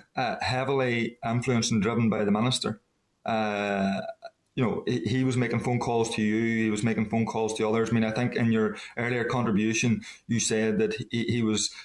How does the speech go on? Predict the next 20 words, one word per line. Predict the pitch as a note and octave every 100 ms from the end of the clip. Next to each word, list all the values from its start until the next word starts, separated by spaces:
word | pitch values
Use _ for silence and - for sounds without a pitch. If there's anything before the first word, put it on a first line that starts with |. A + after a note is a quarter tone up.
| -
uh, | A#2 A#2+
having | A#2 B2+ A2+
discussions | G#2+ - A2+ A2+ A#2+
with | A#2 -
political | A#2 A2 G#2+
colleagues. | G2+ A2+ B2 G#2+ G#2 - - _ _ _ -
So, | C3 G#2+ G2 - _
I | - -
mean, | B2+ A2
he, | G#2 B2+
he, | A#2
he | A#2+ B2 C#3
was | C3+
taking | C#3 B2 A#2+
his, | B2 B2 A2 - - - -
uh, | B2 A#2+ -
opinion | - A#2+ B2+ A#2+
and | A2
advice | G2+ G#2+ A#2 B2 - - - -
perhaps | A#2 A#2 -